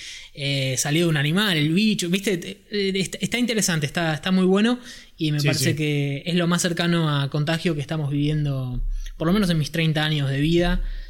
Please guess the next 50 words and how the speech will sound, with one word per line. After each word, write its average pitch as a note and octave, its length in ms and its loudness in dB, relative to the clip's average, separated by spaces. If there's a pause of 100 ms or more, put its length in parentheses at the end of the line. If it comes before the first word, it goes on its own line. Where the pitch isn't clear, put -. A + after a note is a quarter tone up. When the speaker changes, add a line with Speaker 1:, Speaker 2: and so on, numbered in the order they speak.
(320)
Speaker 1:
en C3+ 180 -8
mis B2+ 140 -6
Speaker 2:
Sí, G3+ 80 6
Speaker 1:
casi E3 140 4
Speaker 2:
sí, C#3+ 60 4
Speaker 1:
treinta C#3+ 260 2
Speaker 2:
probablemente C#3+ 360 6
Speaker 1:
años, C3+ 80 6
creo. B2+ 100 2
Speaker 2:
es B2+ 40 2
lo - 0 -
más B2+ 180 0
parecido C3 300 -2
que B2 80 -2
llegamos A#2 340 -4
a, A2 300 -10 (320)
a B2+ 100 0
Speaker 1:
Sí, A#2 120 4
Speaker 2:
vivir, B2 120 4
Speaker 1:
es A#2+ 100 2
una D#3+ 100 2
Speaker 2:
pero A#2 100 2
Speaker 1:
locura. A#2+ 360 -6 (480)
Es D#3+ 80 -4
una D#3+ 100 0
locura. D#3 200 -2
Así A3 160 -2
que A#3 140 0
esas A#3 240 0
diez A3 160 2
películas G#3+ 500 0
estarían E3+ 500 0 (380)
bien G3+ 400 4
como D#3+ 300 0
para C3+ 500 -6 (600)
que - 100 -6
se F#3+ 100 0
vean G#3+ 180 4
en F#3+ 80 4
estos, F#3 500 -2
en E3+ 140 -2
estos E3 260 -6
días, F3+ 440 0
en E3 60 -4
estos D#3+ 220 -10
tiempos. G3 360 2
Yo F#3+ 100 2
creo F#3 180 2
que F3 80 4
la, D3 800 -2